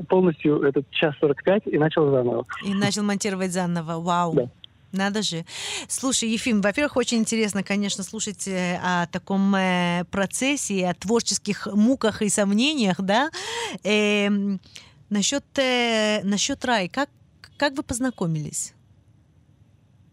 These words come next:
Speaker 1: С Раей совершенно случайно, на самом деле, познакомились. Э, я после своего короткого фильма про ветерана войны подумал, что мне хочется сделать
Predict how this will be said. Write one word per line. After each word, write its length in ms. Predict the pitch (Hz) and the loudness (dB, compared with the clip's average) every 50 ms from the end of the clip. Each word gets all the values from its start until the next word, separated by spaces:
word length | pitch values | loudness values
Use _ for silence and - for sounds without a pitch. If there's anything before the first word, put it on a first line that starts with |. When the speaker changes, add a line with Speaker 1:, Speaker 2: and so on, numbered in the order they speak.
| _ _ _ _ - _ - | _ _ _ _ -20 _ -14
Speaker 1:
С 640 | - 139 139 170 - - 180 - _ 170 - - | -12 -10 -10 -10 -14 -16 -20 -20 _ -20 -18 -6
Раей 240 | 160 196 220 220 175 | -2 0 2 2 2
совершенно 360 | - 180 165 - - 202 190 165 | 2 0 0 2 2 2 0 0
случайно, 420 | - 170 151 - 220 254 254 208 | 0 -2 0 2 2 2 4 2
на 140 | 165 147 131 | 2 0 0
самом 260 | - 156 139 135 135 | 0 0 0 2 2
деле, 160 | 135 139 135 | 2 0 0
познакомились. 720 | 131 - 131 139 147 - - 233 240 240 202 165 151 139 - - - - - - - - - - | 0 -2 -2 -2 -2 -2 -2 0 2 2 2 2 0 -2 -4 -10 -18 -20 -20 -20 -20 -20 -12 -8
Э, 420 | 135 127 127 127 127 127 127 127 - - _ | -6 -6 -4 -4 -2 -2 -2 -4 -6 -8 _
я 340 | - 147 156 151 143 135 123 | 0 2 2 4 2 2 0
после 480 | - - 139 - - 143 135 127 123 | -2 -4 -6 -2 0 2 2 2 2
своего 240 | 117 - 139 131 131 | 2 2 2 2 2
короткого 400 | 127 139 131 135 127 - 139 123 | 2 2 0 0 0 0 -2 -2
фильма 240 | 117 - 135 131 127 | 0 0 0 0 0
про 140 | 117 - 127 | 0 0 0
ветерана 380 | 120 117 - 131 127 127 127 123 | 0 0 0 0 0 2 2 2
войны 300 | 127 131 143 165 202 226 | 2 2 2 2 2 2
подумал, 360 | - 156 143 160 175 175 160 | 0 0 0 2 0 0 0
что 300 | - - - - 135 135 | -2 -4 0 0 2 2
мне 320 | 135 131 131 131 139 147 | 2 2 2 2 0 0
хочется 640 | 143 - - 143 139 - - - - - 139 135 127 | 0 2 0 0 0 0 -12 -12 -4 -2 0 0 0
сделать 320 | 117 120 123 127 131 135 | 2 2 2 2 2 0